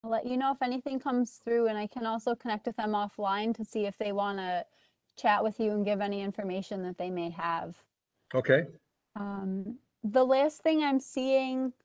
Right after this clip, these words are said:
Speaker 1: in addition to some thank yous, is, "Where do you do most of your research?"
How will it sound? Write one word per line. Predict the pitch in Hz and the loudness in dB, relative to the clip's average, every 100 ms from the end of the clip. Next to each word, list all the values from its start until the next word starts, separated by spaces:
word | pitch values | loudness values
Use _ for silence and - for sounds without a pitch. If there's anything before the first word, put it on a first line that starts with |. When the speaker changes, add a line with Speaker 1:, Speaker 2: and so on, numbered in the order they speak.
| - | -6
Speaker 1:
in | 220 | -4
addition | 226 220 - 226 | -2 -2 -2 -4
to | 214 - | -4 -2
some | 233 | -2
thank | 220 233 247 240 | 0 0 0 2
yous, | 214 214 202 | 4 2 2
is, | 214 208 202 - _ _ _ _ _ | 0 0 -2 -6 _ _ _ _ _
"Where | 226 262 302 | 0 2 4
do | 370 | 6
you | 415 392 | 6 6
do | 254 262 | 2 2
most | 262 214 214 - | 2 2 -2 -2
of | 269 | -2
your | 302 339 | 0 0
research?" | 415 453 - 180 - - - | 0 0 -2 -4 -6 -14 -20